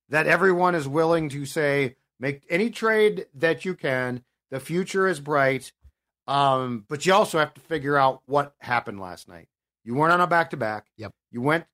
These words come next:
Speaker 1: you ch-, went to Nashville. You didn't go to Los Angeles. You didn't go to, you didn't travel halfway across the country. You went to Nashville and you got your ass handed to you in a game that everybody knew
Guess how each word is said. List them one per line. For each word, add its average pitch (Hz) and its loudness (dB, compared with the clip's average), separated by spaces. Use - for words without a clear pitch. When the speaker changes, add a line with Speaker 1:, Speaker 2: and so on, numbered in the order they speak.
Speaker 1:
you 135 -10
ch-, - -18
went 156 -2
to 120 -2
Nashville. 156 -4
You 120 -8
didn't 170 0
go 175 4
to 156 2
Los 131 0
Angeles. 113 -6
You 127 -8
didn't 165 0
go 151 2
to, 120 -2
you 127 -6
didn't 165 0
travel 156 2
halfway 147 0
across 143 -2
the - -20
country. 135 -4
You 147 -2
went 160 0
to 127 -6
Nashville 139 -4
and 113 -6
you 151 -4
got 147 -2
your 123 -10
ass 185 -4
handed 135 -10
to 135 -12
you 120 -6
in 131 -6
a 135 -2
game 147 -2
that 131 -6
everybody 165 2
knew 143 0